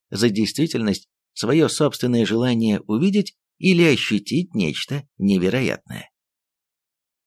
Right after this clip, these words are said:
Признайся, Мари, тебе ведь и самой бы хотелось, чтобы мадам Петипиньон боялась призрака, правда? Злюка, вот зря ты надо мной смеёшься.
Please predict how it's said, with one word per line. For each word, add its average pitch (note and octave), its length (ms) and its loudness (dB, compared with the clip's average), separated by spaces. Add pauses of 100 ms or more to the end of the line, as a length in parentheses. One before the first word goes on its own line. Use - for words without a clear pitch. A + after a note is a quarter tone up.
(920)
Признайся, F#2 840 2
Мари, F#2 400 0
тебе C3 300 2
ведь F3+ 180 2
и F#3 60 4
самой G#3 360 2
бы F3+ 140 2
хотелось, E2+ 680 -4 (440)
чтобы B2 340 2
мадам A2+ 440 2
Петипиньон G2+ 920 0
боялась G2+ 500 0
призрака, F2 600 -2
правда? F3+ 500 -2 (840)
Злюка, B2 760 0 (260)
вот B2 240 4
зря A2+ 400 2
ты F#3+ 120 -2
надо D#3+ 240 0
мной D#3 220 -2
смеёшься. F2 680 -2